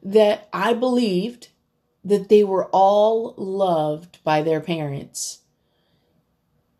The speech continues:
and that they all had something that I didn't. I believed that they were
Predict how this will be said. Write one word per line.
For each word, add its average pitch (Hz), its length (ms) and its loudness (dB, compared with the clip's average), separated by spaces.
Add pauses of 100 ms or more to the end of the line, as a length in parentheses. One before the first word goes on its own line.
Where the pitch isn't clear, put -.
and 175 460 0
that 151 800 -4 (200)
they 185 320 2
all 180 280 2
had 170 320 -4
something 151 380 -8
that 139 120 -10
I 135 180 -10
didn't. - 560 -14 (1160)
I 180 100 2
believed 185 640 0
that 165 220 0
they 175 160 2
were 156 260 -2